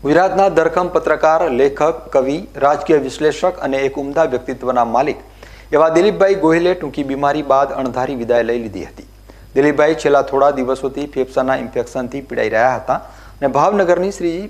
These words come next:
બજરંગદાસ બાપા આરોગ્યધામ હોસ્પિટલમાં તેમનો સઘન ઇલાજ ચાલી રહ્યો હતો.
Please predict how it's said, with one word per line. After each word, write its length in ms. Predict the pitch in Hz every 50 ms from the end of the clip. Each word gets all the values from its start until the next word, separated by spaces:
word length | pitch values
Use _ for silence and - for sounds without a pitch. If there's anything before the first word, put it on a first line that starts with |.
| -
બજરંગદાસ 560 | 143 135 139 151 160 160 160 165 180 - -
બાપા 340 | 135 131 123 127 - 147 143 139
આરોગ્યધામ 580 | 123 123 123 120 123 110 120 120 135 143 123 117
હોસ્પિટલમાં 680 | - - - 117 - 147 147 120 90 - - - - - - - - - -
તેમનો 260 | 143 143 156 156 147 -
સઘન 320 | 156 151 170 202 208 - 165
ઇલાજ 280 | 151 151 156 156 -
ચાલી 240 | - 123 131 135 123 107
રહ્યો 180 | 87 85 76
હતો. 240 | - - - - -